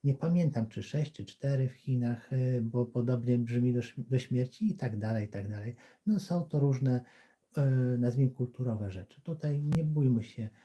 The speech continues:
trzynastki, ponieważ ona naprawdę nie gryzie. To też szczęśliwa liczba na przykład dla urodzonych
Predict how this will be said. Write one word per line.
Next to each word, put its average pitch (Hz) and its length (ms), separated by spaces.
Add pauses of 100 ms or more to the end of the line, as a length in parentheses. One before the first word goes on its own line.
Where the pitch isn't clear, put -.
(180)
trzynastki, 131 760
ponieważ 113 640
ona 110 320
naprawdę 127 640
nie 117 140
gryzie. 98 460 (480)
To 95 100
też 110 220
szczęśliwa 120 580
liczba 101 380
na 139 100
przykład 107 440
dla 90 320 (480)
urodzonych 101 640